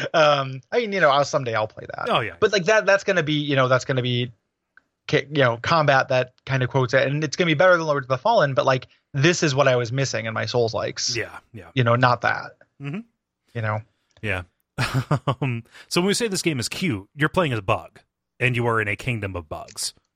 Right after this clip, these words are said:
Speaker 2: It's
Speaker 1: Yeah,
Speaker 2: a
Speaker 1: it's
Speaker 2: dead
Speaker 1: all
Speaker 2: and
Speaker 1: bu-,
Speaker 2: deserted
Speaker 1: all bugs
Speaker 2: kingdom
Speaker 1: all
Speaker 2: of
Speaker 1: the way down.
Speaker 2: bugs. Yeah. <laughs> Like,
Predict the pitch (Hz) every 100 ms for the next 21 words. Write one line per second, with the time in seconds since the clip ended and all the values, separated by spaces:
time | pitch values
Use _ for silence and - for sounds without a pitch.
0 | _ 123 147 113 117 120 117 110 110 135
1 | 143 - - 117 127 120 127 - - -
2 | 127 - 120 240 - - 226 220